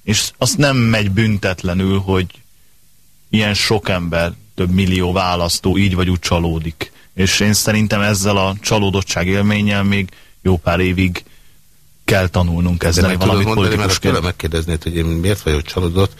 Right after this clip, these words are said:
Speaker 2: A lányom egyébként is örökké lesz itt, hogy állandóan magamról beszélek. Hátrább időben, vagy igyekszem korlátozni, bár nem fog sikerülni. De azt meg tudod mondani, hogy a te csalódottságod az micsoda?
Speaker 1: Nem az én személyes csalódott-,
Speaker 2: Aha.
Speaker 1: az én személyes csalódottságom az, hogy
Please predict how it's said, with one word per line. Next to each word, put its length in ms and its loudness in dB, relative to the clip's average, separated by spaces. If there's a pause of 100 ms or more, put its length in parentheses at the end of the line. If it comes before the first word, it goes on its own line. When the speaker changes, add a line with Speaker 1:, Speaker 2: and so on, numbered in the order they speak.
(260)
Speaker 2:
A 100 -8
lányom 200 0
egyébként 320 0
is 80 -4
örökké 340 -2
lesz 200 -2
itt, 80 -14
hogy 80 -8
állandóan 280 -2
magamról 400 -2
beszélek. 520 -2 (380)
Hátrább 420 -4
időben, 300 -4
vagy 160 -4
igyekszem 340 -2
korlátozni, 520 -2
bár 140 -2
nem 100 2
fog 160 -8
sikerülni. 640 -2
De 100 -12
azt 180 -8
meg 120 0
tudod 180 0
mondani, 260 2
hogy 80 2
a 40 -2
te 160 -2
csalódottságod 880 -2
az 180 0
micsoda? 460 -6 (1300)
Speaker 1:
Nem 160 0
az 80 2
én 100 2
személyes 380 2
csalódott-, 280 2
Speaker 2:
Aha. 160 -6 (1800)
Speaker 1:
az 80 2
én 120 2
személyes 280 2
csalódottságom 720 0
az, 240 0
hogy 500 0